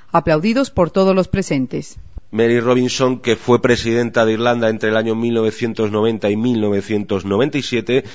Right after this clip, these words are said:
Speaker 2: señaló que la sociedad civil debe, por ejemplo, presionar para que se realicen los informes anuales acerca del progreso de cada país hacia los objetivos de desarrollo del milenio aprobados por la Asamblea General de la Organización de las Naciones Unidas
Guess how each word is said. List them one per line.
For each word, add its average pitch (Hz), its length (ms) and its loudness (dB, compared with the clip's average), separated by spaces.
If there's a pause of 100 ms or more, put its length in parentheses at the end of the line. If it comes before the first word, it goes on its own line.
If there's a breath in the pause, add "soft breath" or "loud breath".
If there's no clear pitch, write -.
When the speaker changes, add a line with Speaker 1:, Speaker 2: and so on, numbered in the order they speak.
(200 loud breath)
Speaker 2:
señaló 120 460 -2
que 156 80 -4
la 139 120 2
sociedad 131 440 -2
civil 143 520 -2
debe, 156 300 0
por 131 240 -4
ejemplo, 139 640 -4
presionar 123 640 -2
para 107 220 -2
que 98 120 -6
se 98 140 -8
realicen 123 580 -6
los 113 160 -4
informes 120 460 -4
anuales 123 460 0 (280 loud breath)
acerca 175 540 -4
del 123 160 -4
progreso 110 420 -4
de 101 140 -2
cada 160 240 -2
país 113 420 -4 (220 loud breath)
hacia 95 260 -2
los 95 180 -4
objetivos 156 720 -4
de 123 80 -2
desarrollo 104 560 -2
del 123 140 -2
milenio 156 460 0 (280 loud breath)
aprobados 123 680 0
por 98 140 -4
la 92 60 -2
Asamblea 104 400 -4
General 110 460 -4
de 120 80 -2
la 110 80 0
Organización 110 680 -2
de 90 100 -4
las 92 120 -4
Naciones 147 380 -4
Unidas 117 380 0